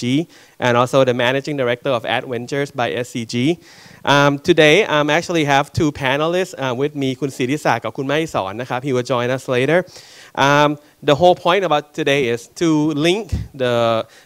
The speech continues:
the circular economy with the digital transformation, okay นะครับ? And this morning, I think, uh, most of you were, were, were in the, the session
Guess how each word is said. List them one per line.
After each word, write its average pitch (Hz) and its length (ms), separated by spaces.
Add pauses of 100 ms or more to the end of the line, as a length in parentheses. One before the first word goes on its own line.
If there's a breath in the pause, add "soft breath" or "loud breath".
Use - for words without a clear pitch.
the 131 80 (120)
circular 160 360 (120)
economy 135 540 (440 soft breath)
with 156 280
the 117 220
digital 135 460
transformation, 113 760 (200)
okay 120 280
น - 20
ะ 135 80
ค - 20
รั 123 80
บ? - 20 (400 loud breath)
And 127 100 (120)
this 180 140
morning, 190 440
I 123 160
think, 165 120 (400 soft breath)
uh, 135 160 (180)
most 180 220
of 156 60
you 156 160 (120)
were, 131 200 (160)
were, 127 240 (120)
were 131 100
in 131 220
the, 110 160 (320)
the 110 80 (100)
session 135 360